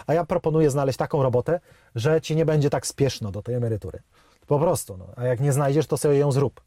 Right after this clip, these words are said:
Ja kiedyś stwierdziłem, że ja chyba nie znajdę, więc muszę sobie zrobić. I założyłem firmę i sobie robię,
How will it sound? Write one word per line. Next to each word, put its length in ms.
Ja 140
kiedyś 200
stwierdziłem, 380
że 80
ja 100
chyba 180
nie 100
znajdę, 300
więc 320
muszę 220
sobie 200
zrobić. 360
I 40
założyłem 380
firmę 360
i 40
sobie 200
robię, 240